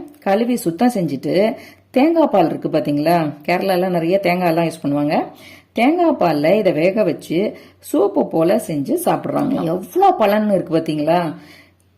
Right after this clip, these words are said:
என்ன, இப்பவே வந்துட்டு சேப்பங்களை நட்டு வைக்க ஆரம்பிச்சிட்டிங்களா, இல்ல சேப்பங்கிழங்கு கீரையை தேடி போயிட்டு இருக்கீங்களா? ஓகே, இந்த ஒரு நல்ல விஷயத்தை உங்க கூட ஷேர் பண்ணதுல ரொம்ப சந்தோஷம். Thanks for watching.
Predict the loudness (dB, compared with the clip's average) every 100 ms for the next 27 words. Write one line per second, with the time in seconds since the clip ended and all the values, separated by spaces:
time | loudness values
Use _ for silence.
0 | _ _ -4 -2 -2 -2 -2 0 0 0
1 | -2 -2 2 2 0 -6 -18 _ 0 2
2 | 2 0 0 0 -2 -2 0 0 0 -2
3 | -6 -6 -4 0 0 0 -2 -2 -4 -4
4 | -4 -4 -4 -6 -6 -4 -4 -2 -2 0
5 | -4 -6 -4 -4 -4 -10 -6 -4 -4 -6
6 | -14 _ _ _ _ _ -6 -6 -10 -14
7 | -18 _ _ _ -4 0 0 0 -2 0
8 | 0 -2 -6 -4 -4 -4 -6 -6 -6 -6
9 | -6 -6 -6 -6 -8 -10 _ _ -12 -10
10 | -8 -8 -8 -8 -12 -18 -20 _ -20 _
11 | _ _ _ _ _ _ _ -12 -12 -10
12 | -10 -10 -12 -16